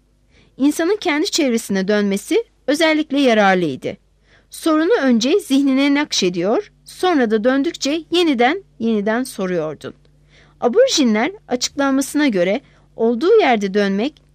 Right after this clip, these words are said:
insanın içinde bulunan yedi enerji girdabının dönüşünü de hızlandırıyordu. Sadece kollarımı iki yana açmalı, hiç durmadan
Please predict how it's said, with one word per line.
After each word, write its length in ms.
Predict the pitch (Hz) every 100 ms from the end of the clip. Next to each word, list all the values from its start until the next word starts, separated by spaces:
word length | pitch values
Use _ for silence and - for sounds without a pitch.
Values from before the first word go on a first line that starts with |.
| -
insanın 440 | 254 254 311 427
içinde 420 | 285 - 294 330
bulunan 400 | 269 214 196 247 - _ _
yedi 220 | 226 240 381
enerji 520 | 320 277 277 277 277
girdabının 560 | 233 190 196 196 190
dönüşünü 460 | 196 214 - 254 240
de 60 | 294
hızlandırıyordu. 1040 | 262 196 208 196 185 180 147 120 123 - _ _ _ _ _ -
Sadece 440 | - 392 427 302
kollarımı 500 | - 302 285 294 262
iki 200 | 285 330
yana 180 | 240 185
açmalı, 560 | 202 - 190 196 294 - _ 359
hiç 240 | - -
durmadan 460 | 403 254 214 254